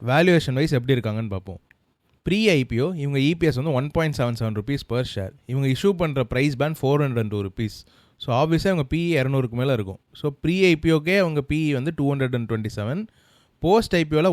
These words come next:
ஒன் பாயிண்ட் ஃபோர் ஒன் ருப்பீஸா இவங்க இ பி எஸ் கம்மியாகும். ஏன்னா நிறைய ஈக்விட்டி ஷேர்ஸ் இருக்கறனால earnings per share இன்னுமே வந்து டைல்யூட் ஆகும். பி இ டூ எயிட்டி ஃபோரா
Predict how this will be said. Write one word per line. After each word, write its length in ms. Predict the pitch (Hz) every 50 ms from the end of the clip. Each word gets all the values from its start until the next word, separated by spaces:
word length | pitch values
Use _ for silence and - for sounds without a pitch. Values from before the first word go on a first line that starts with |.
| 143 135
ஒன் 100 | 151 170 170
பாயிண்ட் 220 | 190 190 180 151 -
ஃபோர் 220 | 147 156 170 170
ஒன் 100 | 160 151 139
ருப்பீஸா 260 | 131 123 135 - 175 165
இவங்க 160 | 147 147 156 143
இ 40 | 139 147 -
பி 60 | 151 143
எஸ் 100 | - - 123
கம்மியாகும். 360 | 120 123 120 113 104 104 107 120
ஏன்னா 120 | 139 151 147 135
நிறைய 180 | 123 127 151 165 156 139
ஈக்விட்டி 280 | 143 - 160 147 139 -
ஷேர்ஸ் 180 | 139 123 110 117
இருக்கறனால 440 | 113 101 113 113 113 110 123 156 202 220 _ _ _ _ _ _ _ _ -
earnings 340 | 127 147 165 175 170 143 - 131
per 80 | 123 -
share 140 | - 151 185 190 147 131
இன்னுமே 260 | 135 139 139 143 139 120
வந்து 160 | 113 139 185 214 _ - - 110
டைல்யூட் 340 | 117 123 123 120 113 101 101 95
ஆகும். 180 | 90 85 - _ _ _ _ _ _ _ _ _ _ _ - -
பி 100 | 185 202 208 220
இ 20 | 226 - -
டூ 100 | 190 202 214 208 196
எயிட்டி 200 | 175 151 151 -
ஃபோரா 200 | 143 135 143 151